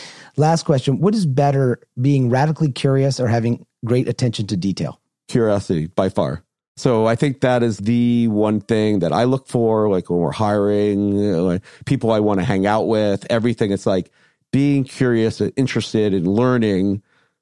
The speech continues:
Speaker 2: I, I just think, like, that's, that's a human. Humans wanna learn and are curious about stuff. And that, to me, that's, like, the most exciting thing.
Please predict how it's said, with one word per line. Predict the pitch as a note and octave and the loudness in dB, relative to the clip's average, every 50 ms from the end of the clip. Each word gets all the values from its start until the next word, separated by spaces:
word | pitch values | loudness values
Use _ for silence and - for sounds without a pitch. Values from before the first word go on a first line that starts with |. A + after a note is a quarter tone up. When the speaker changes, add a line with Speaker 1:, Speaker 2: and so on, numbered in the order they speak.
| _ _ _ _ - | _ _ _ _ -6
Speaker 2:
I, | - - - | -4 -4 -2
I | - B2 A#2 | 0 0 0
just | G2 A#2 B2 - - | 0 -2 -2 -2 -2
think, | D3 B2 - | -2 -2 0
like, | A#2 A2+ - - | -2 -2 -2 -2
that's, | - B2+ C3+ - - - - - - | -2 -2 -2 -2 -6 -10 -18 -10 -4
that's | - - A#2+ - - - - | -2 -2 0 -2 -2 -4 -4
a | G2 E2+ | -2 -2
human. | - - - C#3+ D#3+ D#3+ A#2 F2+ B1+ B1+ - - _ _ _ _ _ _ - | -4 -2 -2 0 0 0 0 -2 -2 -6 -8 -12 _ _ _ _ _ _ -8
Humans | - - D#3 E3+ E3+ D3 A2+ | -4 0 0 2 2 2 0
wanna | B2 C3+ B2 G#2+ | 0 2 2 2
learn | G2+ G#2+ C3+ D3 D3 D3+ D3 D3 D3 C3 | 2 2 2 2 2 2 2 2 2 2
and | A#2+ G#2 G#2 G2+ - - - - - | 0 0 -2 -4 -6 -10 -20 -6 -4
are | G#2 G#2+ | -4 -4
curious | - - - D3 C#3+ C#3+ - D3 | -2 0 0 0 0 0 0 0
about | A#2+ C3+ B2+ B2 | 0 0 0 -2
stuff. | - - - B2+ A#2+ A#2+ A#2+ - | -4 -4 -2 0 2 2 0 0
And | - G#2+ G#2 G#2+ G#2 F#2+ | 0 0 0 0 0 0
that, | G2+ A#2+ A2 - | 0 -2 -2 -2
to | - B2 | -2 -2
me, | B2+ | 0
that's, | A2+ G2+ G2+ - | 0 0 0 -2
like, | G#2+ G2 - | -4 -4 -2
the | - | -2
most | G#2 G#2 G2 - F2+ | -2 -2 -2 -2 -4
exciting | - - F2 E2 D#2+ D2+ | -4 -2 -2 -2 -2 -4
thing. | - A#1+ - | -6 -8 -12